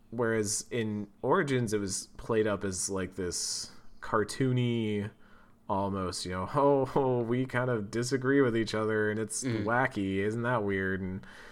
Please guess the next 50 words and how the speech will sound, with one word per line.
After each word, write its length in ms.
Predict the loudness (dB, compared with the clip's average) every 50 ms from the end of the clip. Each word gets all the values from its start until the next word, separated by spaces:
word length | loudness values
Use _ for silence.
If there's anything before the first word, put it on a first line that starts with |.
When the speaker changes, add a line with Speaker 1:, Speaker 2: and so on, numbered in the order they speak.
| -20 -20 -20 -16 -6 0
Speaker 2:
Yeah. 160 | 2 4 6
Speaker 1:
"Oh, 260 | 6 6 4 4 2 2
those 380 | 0 2 2 2 2 0 -2
darn 560 | -2 0 0 2 2 2 0 -2 -2 -4 -6 -6 -6 -6
apostates, 760 | -6 -4 0 2 2 2 2 0 -2 0 0 0 0 -2 0
those 260 | 0 0 0 0 0
darn 280 | 0 0 0 0 0 -4
Templars." 680 | -6 -6 -8 -6 -6 -4 -2 -2 -2 -2 -4 -6 -6 -2 4
<laughs> 40 | 10 12 12 12 12 12 12 10 6 4 0 0 0 0 0 4
Like, 240 | 6 8 8 8 6
it 100 | 4 2
was, 200 | 4 4 2 0 -4 -8 -12 -14 -14 -14 -14 -14 -16 -16 -18 -18 -18 -12 -6
had 200 | -2 2 4 4
almost, 380 | 6 6 4 4 2 2 2 0
like, 200 | 2 2 0 -2 -4 -10 -16 -20 -18 -12 -4
Elmer 400 | -2 0 2 2 2 2 2 0
Fudd 440 | -2 -4 -8 -4 -2 0 0 0 0
and 220 | -2 -4 -4 -4
Bugs 300 | -4 -4 -2 -2 -4 -6
Bunny 580 | -10 -10 -8 -6 -6 -6 -6 -8 -8 -10 -12 -12 -12 -6 -6
approach 460 | -4 -2 0 0 0 0 0 -2 -2
to 200 | 2 4 6 6
it, 140 | 6 6 4
you 100 | 2 0
Speaker 2:
Mm. 60 | 0
Speaker 1:
know? 260 | -2 -2 0 0 0
Like, 220 | 0 0 0 0 0
Speaker 2:
Yeah. 100 | -2 -2 0
Speaker 1:
they, 160 | 0 0 0
"So 400 | 0 -2 0 2 2 4 2 2
we 160 | 2 0 0
got 240 | 0 0 0 0 0
it, 80 | 0 -2
we 80 | -2
had 120 | -2 0 0
to 40 | 2
go 140 | 2 2 2
round 340 | 0 0 0 0 0 0
'em 80 | -2 0
back 300 | 2 2 2 2 2 2
up, 400 | 2 2 2 0 -2 -4 -6 -6
get 180 | -6 -8 -4 -2
their 140 | -4 -4
phylacteries, 640 | -2 -2 0 0 0 0 -2 -4 -4 -4 -4 -4 -4
and 100 | -4 -6
get 80 | -6 -6
'em 80 | -6
back 260 | -4 -4 -4 -4 -4 -6
in 120 | -6 -6
here." 240 | -6 -6 -8 -10